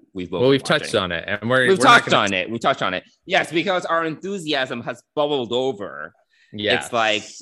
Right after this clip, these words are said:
Speaker 1: there's so much other good shit out there, you know?
Speaker 2: There
Speaker 1: So,
Speaker 2: is, and,
Speaker 1: yeah.
Speaker 2: um, we're not gonna spoil any of it, but we are gonna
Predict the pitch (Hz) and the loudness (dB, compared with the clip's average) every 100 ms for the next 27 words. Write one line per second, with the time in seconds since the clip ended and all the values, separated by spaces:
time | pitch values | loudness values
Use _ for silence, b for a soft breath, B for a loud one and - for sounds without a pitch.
0 | 117 117 123 - - 139 135 131 127 117 | -6 -4 -4 -4 0 2 4 4 2 -2
1 | 104 113 110 104 98 107 78 - 120 85 | -4 -6 -4 -4 -6 -8 -12 -6 -6 -4
2 | 78 71 87 76 76 95 123 - 92 85 | -8 -12 -10 -10 -8 -12 -14 -14 -10 -8
3 | 80 78 _ B B B _ 107 107 113 | -10 -12 _ B B B _ 0 2 4
4 | 135 165 95 90 - - 107 107 104 98 | 4 4 2 -2 -8 -12 -4 -2 0 0
5 | 98 95 95 92 95 107 120 131 143 - | 0 0 -2 -2 -4 -2 -2 0 -2 -4
6 | - 127 123 98 90 90 87 92 98 95 | -2 2 4 2 -2 -8 -8 -8 -6 -2
7 | 95 95 95 | 0 0 0